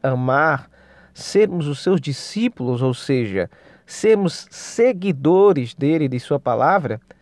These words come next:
eu deixo então essa reflexão para você hoje.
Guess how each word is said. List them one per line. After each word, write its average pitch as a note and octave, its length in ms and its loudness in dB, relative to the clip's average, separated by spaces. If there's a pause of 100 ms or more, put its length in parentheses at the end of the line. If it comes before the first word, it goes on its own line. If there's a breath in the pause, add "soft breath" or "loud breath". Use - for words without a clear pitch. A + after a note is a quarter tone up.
(520 soft breath)
eu F#3 140 0
deixo D3 340 0
então D3+ 240 -2
essa C3 220 0
reflexão C#3+ 560 -2
para B2+ 120 2
você C#3 320 -2
hoje. C#3+ 520 -2